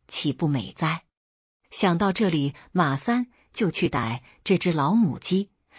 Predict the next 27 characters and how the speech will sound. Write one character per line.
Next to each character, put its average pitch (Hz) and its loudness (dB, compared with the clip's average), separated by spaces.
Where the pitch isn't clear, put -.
这 214 2
老 175 4
母 170 4
鸡 196 0
是 - 0
从 165 -2
邻 160 2
居 220 2
吴 175 0
大 214 -2
妈 180 2
家 190 -2
墙 160 -2
头 143 -2
上 139 -2
飞 220 4
过 214 0
来 143 0
找 120 -4
食 - -2
物 175 0
吃 151 -2
的， 143 -6
看 185 0
到 160 2
马 139 0
三 233 -2